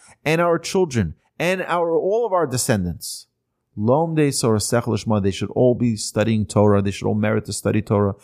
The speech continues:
They should learn Torah. And this is the prayer that all mothers throughout our history, when they light their Shabbos candles, this is the prayer that they're praying, that their children follow the paths of the Torah.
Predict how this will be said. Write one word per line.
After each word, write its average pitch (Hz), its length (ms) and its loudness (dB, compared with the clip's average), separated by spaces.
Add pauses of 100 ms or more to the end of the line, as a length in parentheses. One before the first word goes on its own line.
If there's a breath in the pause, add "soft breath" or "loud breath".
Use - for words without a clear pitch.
(160 loud breath)
They 117 100 -4
should 110 220 -6
learn 123 260 0
Torah. 107 300 2
And 113 100 0
this 131 220 0
is 113 80 -8
the 104 100 -2
prayer 127 400 2
that 104 220 -4
all 123 220 0
mothers 110 600 -4 (600)
throughout 139 680 2
our 120 160 4
history, 95 520 -4 (640)
when 110 200 0
they 117 100 4
light 120 280 2
their 127 100 0
Shabbos 123 380 -2
candles, - 540 -4
this 123 440 0
is 117 100 -6
the 113 80 0
prayer 123 480 4
that 104 160 0
they're 104 140 0
praying, 120 400 0
that 107 160 -2
their 101 120 0
children 120 520 -2
follow 117 320 0
the 107 100 -2
paths 110 320 -4
of 110 80 -4
the 110 100 -4
Torah. 107 360 -2